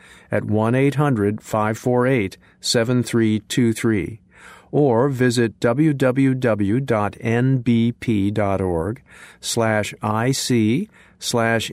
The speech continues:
n b p slash p u b l i c a t i o n s slash i n d e x dot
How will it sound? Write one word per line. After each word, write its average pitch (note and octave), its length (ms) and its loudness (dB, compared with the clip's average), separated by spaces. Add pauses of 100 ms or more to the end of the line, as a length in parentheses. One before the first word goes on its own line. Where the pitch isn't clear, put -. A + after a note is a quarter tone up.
(100)
n A#2+ 280 2
b A#2 300 2
p A2 560 -4
slash G#2+ 560 -2 (420)
p G3 180 0
u F#3 300 2
b A#2 460 2
l A#2 280 0
i A#2 280 0
c A2 480 0
a G2 280 -2
t - 380 -2
i B2 300 -2
o A2+ 240 0
n G#2+ 260 0
s F#2 480 -6 (380)
slash A#2+ 580 -2 (140)
i C3+ 240 0
n B2+ 340 0
d A2+ 140 0 (180)
e D3 260 -2
x A2+ 380 -4
dot G#2 380 -4